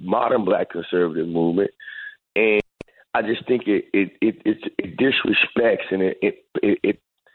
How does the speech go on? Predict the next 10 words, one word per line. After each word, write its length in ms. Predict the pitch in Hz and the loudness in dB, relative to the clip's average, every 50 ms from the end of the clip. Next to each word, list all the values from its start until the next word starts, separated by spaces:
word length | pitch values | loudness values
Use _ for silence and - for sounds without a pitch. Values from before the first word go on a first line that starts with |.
| _ - _ _ _ _ _ _ - 85 | _ -20 _ _ _ _ _ _ -6 -2
buys 420 | - 120 135 135 135 127 120 104 101 | 0 0 2 2 2 2 0 -2 -2
in 480 | 120 123 123 117 113 104 101 90 92 95 - _ _ _ _ _ - | -2 0 2 2 0 0 -2 -4 -10 -14 -20 _ _ _ _ _ -2
to 80 | - 104 | -2 0
what 300 | 101 107 117 104 - - | 2 2 2 0 0 -2
the 200 | 101 95 90 - - | -2 0 0 2 2
other 260 | 104 104 98 92 92 - - | 2 2 2 2 0 0 0
side 280 | 98 95 90 87 87 90 | 2 2 2 2 0 0
has 140 | 85 82 - - | -2 -4 -4 -6
been 180 | 85 87 82 76 | -6 -6 -4 -2
doing, 320 | 76 80 73 71 69 67 | 0 0 0 0 -2 -6